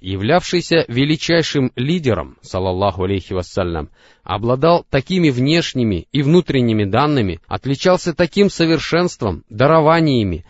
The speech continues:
достоинствами и благонравием и совершал столь прекрасные поступки, что сердца людей склонялись к нему, а сами они готовы были пожертвовать собой ради него. И стоило ему сказать хоть слово, как его сподвижники, да будет доволен всеми ими Аллах,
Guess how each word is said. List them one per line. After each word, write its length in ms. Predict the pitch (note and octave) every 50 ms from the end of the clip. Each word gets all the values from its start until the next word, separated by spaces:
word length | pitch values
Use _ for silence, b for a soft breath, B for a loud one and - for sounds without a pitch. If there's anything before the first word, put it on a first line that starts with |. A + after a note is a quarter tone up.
| b b b b
достоинствами 1000 | - C3 D3 - - - - E3+ F#3 F3+ E3 - - - C3+ C#3 C#3 C3 B2 _
и 220 | - D3 D#3+ D3 C#3
благонравием 920 | - B2 B2+ C3+ D3 C3 C3 B2+ B2 B2 C3 D#3+ F3 E3 C#3+ A2+ F2+ D2+ - _ _ _ -
и 120 | - B2
совершал 500 | - - C#3+ D3 D#3 - - F#3 F3+ E3
столь 380 | C3 - - - F#3+ G3+ G3 -
прекрасные 680 | - F3 E3+ - - D#3 D#3+ D#3 - - C#3 C3+ B2
поступки, 680 | - C3 B2 - - - F3+ D#3+ - - A2 F2+ E2 - _ _ _ _ _ _
что 240 | - - - E3+ F3+
сердца 520 | - - F3 E3+ D#3 - - - D#3+ D#3+
людей 360 | D#3 C#3+ C#3 B2 A#2+ C#3 C#3+ B2
склонялись 640 | - - - B2 A2+ A2+ A2+ B2 B2+ A#2+ G#2+ -
к 100 | - -
нему, 380 | A2 G2+ G2 G2 F#2 F2+ D#2 - b b b b b b
а 120 | A#2 B2+
сами 440 | - - - F3 F3+ F3+ E3+ D#3+ D3
они 320 | C#3 B2+ A#2 G#2+ F#2 D#2+ -
готовы 500 | - G2 A#2+ D3+ E3 - G#3+ G#3+ G#3 G3
были 220 | F3 F#3 F#3 F3+
пожертвовать 720 | D#3 - E3 D#3 B2 B2 F3+ F#3+ F3 - - E3+ D#3+ D#3 -
собой 540 | - - - E3 D#3 D3 C#3+ D3 D#3+ D3+ C#3+
ради 240 | B2 B2 A2+ G2+ G2+
него. 380 | G#2 G2+ F#2+ F#2 F2+ E2 D2+ _ _ _ _ _ _ _ _ _ _
И 100 | - D#3+
стоило 420 | - - - F#3+ G3 G3 F#3 E3
ему 280 | D#3+ D#3 D3+ D#3 E3+ F3
сказать 460 | - - - D#3+ C3+ C3+ F3 E3+ -
хоть 180 | - - C3 -
слово, 460 | - - D#3+ F3+ F3 D3 - - - _
как 220 | - - B2+ - -
его 200 | D3+ D3+ G3 F#3
сподвижники, 800 | - - E3+ D#3+ C#3 D3 F#3+ G#3 G3 D#3+ D3+ B2 G#2+ - F#2 F2
да 160 | E2+ G#2+ G#2
будет 300 | A2 C3+ C#3 C3 A#2 G2
доволен 420 | A#2 - G#2+ B2+ C#3 A#2+ A2+ A2
всеми 380 | G2+ - - - C3 B2 A#2 A2
ими 340 | G#2+ - A#2+ A#2+ A#2 A2 -
Аллах, 460 | - G2+ G2 G2+ A2 C3 C3+ - -